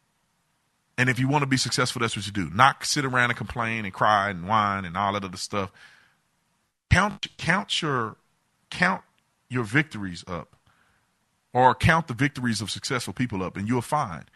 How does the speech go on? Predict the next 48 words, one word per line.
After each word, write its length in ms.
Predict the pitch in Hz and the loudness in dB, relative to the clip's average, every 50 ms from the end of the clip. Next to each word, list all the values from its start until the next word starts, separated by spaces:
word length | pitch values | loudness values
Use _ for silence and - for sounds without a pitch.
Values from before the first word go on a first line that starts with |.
| _ _ _ _ _ _ _ - | _ _ _ _ _ _ _ -4
many 280 | 117 127 151 175 175 | -2 0 2 2 2
of 60 | 175 165 | 2 0
these 120 | 165 151 | 0 -2
people 240 | - 170 143 143 147 | -2 -2 -2 0 0
that 160 | 139 135 127 | 2 2 2
are, 140 | 123 113 - | 2 0 -2
that 220 | - 120 123 117 | -2 0 0 2
are 100 | 113 104 | 0 0
very 280 | 92 95 117 131 139 135 | 0 0 0 0 0 -2
successful 460 | - 135 - - 147 131 - - 127 | -4 -6 -6 -4 -4 -4 -6 -6 -6
and 80 | 110 101 | -4 -4
very 180 | 110 120 117 | -2 -4 -4
financially 520 | 113 - 120 117 120 117 117 - 120 110 104 | -4 -4 -4 -2 -2 -2 -2 -4 -4 -6 -4
stable, 360 | - - 120 120 117 117 113 | -2 -2 -2 -2 -2 -2 -2
they, 140 | 110 113 110 | -2 -2 -2
they're 200 | - 107 110 107 | -2 -4 -4 -2
married. 360 | 101 117 117 98 78 65 - - _ _ _ _ _ _ _ _ _ _ _ _ _ _ _ _ _ _ _ - | 0 2 2 0 0 -2 -8 -16 _ _ _ _ _ _ _ _ _ _ _ _ _ _ _ _ _ _ _ -2
They 140 | 107 123 | 0 2
ain't 160 | 123 127 123 123 | 2 4 6 6
out 160 | 120 113 - | 6 6 4
chasing 300 | - 143 117 - - 104 | 0 -2 -4 -4 -6 -6
tail 340 | - 139 127 110 98 82 - 87 - | -4 -2 -2 -2 -2 -4 -6 -4 0
all 200 | - 92 90 90 | 0 2 2 2
night. 240 | 87 80 73 65 - _ _ _ _ _ _ _ _ _ _ _ _ _ _ _ _ _ _ _ _ - | 0 -4 -6 -8 -12 _ _ _ _ _ _ _ _ _ _ _ _ _ _ _ _ _ _ _ _ -8
Many 340 | 117 113 123 131 139 143 143 | 0 4 4 6 6 6 4
of 120 | 135 127 | 4 4
them 220 | 120 135 135 131 117 | 2 2 0 0 0
don't 200 | 113 117 120 120 | 0 0 2 2
have 160 | 123 117 - | 0 0 0
children 300 | - - 131 117 123 117 | -2 -4 -4 -2 -2 -2
out 120 | 117 110 | 0 0
of 60 | 110 | 0
wedlock, 400 | 113 120 113 87 90 80 - - - _ | 0 -2 -2 -2 -2 -4 -4 -6 -4 _
although 380 | - 104 120 117 110 127 123 120 | 4 4 4 4 2 0 -2 -2
it 80 | 120 113 | -4 -4
happens, 520 | - 131 113 98 - - - - - - | -4 -4 -6 -6 -8 -14 -20 -20 -14 -8
right? 240 | 73 85 90 101 - - | -4 -4 -4 -4 -4 -6
I'm 140 | 98 113 113 | -4 -4 -2
ve-, 140 | 113 123 - | -2 0 2
I'm, 140 | 104 113 131 127 - - | 2 0 0 0 2 4
I 140 | 110 117 | 4 4
would 120 | 127 120 - | 4 2 -4
consider 260 | - 113 - 123 113 | -6 -6 -6 -6 -4
myself 260 | 110 101 - 117 104 | -6 -6 -6 -6 -8
to 80 | - 101 | -8 -6
be 80 | 104 | -6
reasonably 380 | 98 98 104 101 104 101 92 98 | -4 -2 -2 -2 -2 -4 -4 -6
successful, 600 | 95 - 87 - - 104 101 - - 87 87 | -6 -8 -6 -6 -4 -4 -4 -6 -8 -12 -14